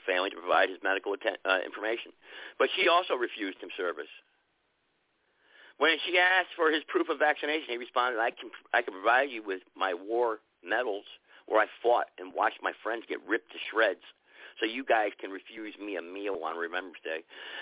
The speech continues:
The manager claimed she was only following rules, right? Right? Yeah, how many have you heard that one before? Huh? How many of you heard that one before? "It's policy. It's policy. Huh? Policy. It's my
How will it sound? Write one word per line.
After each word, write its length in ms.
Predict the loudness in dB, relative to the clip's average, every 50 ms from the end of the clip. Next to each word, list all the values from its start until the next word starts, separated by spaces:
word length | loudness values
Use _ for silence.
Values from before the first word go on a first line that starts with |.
| -2
The 80 | 0 2
manager 380 | 2 2 2 2 2 0 -2 -4
claimed 320 | 0 2 2 2 2 0 -2 -4
she 80 | -4 -2
was 100 | 0 2
only 220 | 2 2 2 0 -2 2
following 380 | 2 2 2 2 -2 -4 -4
rules, 440 | -4 -4 -2 -2 -2 -2 -4 -6 -10 -14 -20 -20 _ _ _ _ _ _ _ _ -10
right? 240 | -8 -6 -6 -8 -10 _ _ _ _ _ _ _ _ _ _ -2
Right? 200 | -2 -2 -2 -4 _ _ _ _ _ _ _ _ _ _ _ -4
Yeah, 260 | 0 4 4 4 4
how 60 | 4
many 180 | 2 2 2 2
have 160 | 2 2 2 0 -2 -2 -2 -4
you 140 | -8 -4
heard 200 | -2 -4 -2 -2
that 160 | -2 -2 -2 -4
one 140 | -6 -12
before? 340 | -14 -16 _ -12 -12 -12 -12 -14 _ _ _ _ _ _ _ -10
Huh? 140 | -8 -8 -8 -10 _ _ _ _ _ _ _ _ _ _ _ _ _ -4
How 100 | -2 2
many 140 | 2 4 2
of 80 | 2
you 140 | 0 0 2
heard 160 | 4 4 4 4
that 160 | 2 2 2
one 100 | 0 -2
before? 300 | -4 -4 -4 -2 -2 0 0
"It's 160 | -2 -4 -4 -2
policy. 680 | 2 2 4 4 2 0 0 -2 -4 -4 -6 -6 -6 -14 _ _ _ _ _ _ _ _ -12
It's 140 | -12 -10 -8 -2 2
policy. 640 | 4 4 4 4 4 2 0 -2 -4 -10 -10 -10 _ _ _ _ _ _ _ _ _ _ _ _ _ _ 0
Huh? 220 | 0 0 0 0 _ _ _ _ _ _ 0
Policy. 760 | 2 4 6 6 6 4 2 2 0 0 -6 -6 -6 -8 _ _ _ _ _ _ _ _ _ _ _ -20
It's 100 | -6 0
my 120 | 0 0